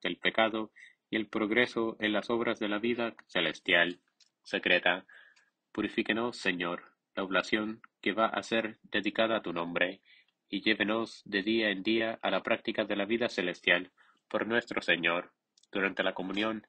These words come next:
la Iglesia, inundada de los favores del cielo, manifiesta su agradecimiento a aquel que, siendo Señor Altísimo, es también su esposo y la colma de estos bienes excelentes.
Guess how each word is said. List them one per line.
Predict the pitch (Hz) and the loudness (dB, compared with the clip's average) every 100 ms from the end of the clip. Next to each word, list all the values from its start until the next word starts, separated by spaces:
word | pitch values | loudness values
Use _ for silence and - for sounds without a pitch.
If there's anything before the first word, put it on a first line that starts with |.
| - | -4
la | 98 | -2
Iglesia, | 95 107 - 113 110 | 0 -2 0 -2 0
inundada | - 101 98 104 110 | -2 -4 0 0 0
de | 104 | -2
los | 98 95 | -4 -2
favores | - 98 107 107 | -2 0 -2 -2
del | 107 95 | -2 -2
cielo, | - 110 107 - - _ _ _ | 0 0 0 -6 -20 _ _ _
manifiesta | 113 113 - 127 - 120 | -2 -2 0 -2 0 -4
su | - - 123 | -2 -4 -4
agradecimiento | - 98 90 90 85 95 90 90 90 90 90 - _ - | 0 0 2 0 -2 0 0 0 -2 -6 -8 -14 _ -2
a | 95 - | -2 0
aquel | 92 104 104 104 | -2 0 -2 -4
que, | - 101 - - - - | -4 -6 -6 -16 -20 -20
siendo | - 113 107 104 | -2 0 0 -2
Señor | - 90 107 - - | -2 0 0 -2 -4
Altísimo, | 95 92 113 - 107 107 | -6 -2 -4 -2 -2 -4
es | - | -4
también | 101 101 113 | -4 -2 -4
su | - | -2
esposo | 95 - 113 - 117 113 - _ - | -4 -2 -4 -2 -6 -8 -16 _ -4
y | |
la | 113 107 | -2 0
colma | 120 117 113 | 0 0 0
de | 101 110 | 2 0
estos | - 101 101 | 0 -4 2
bienes | 113 120 117 | 2 2 -2
excelentes. | - - - 85 85 92 90 87 - | -4 -4 -2 0 0 0 0 0 -4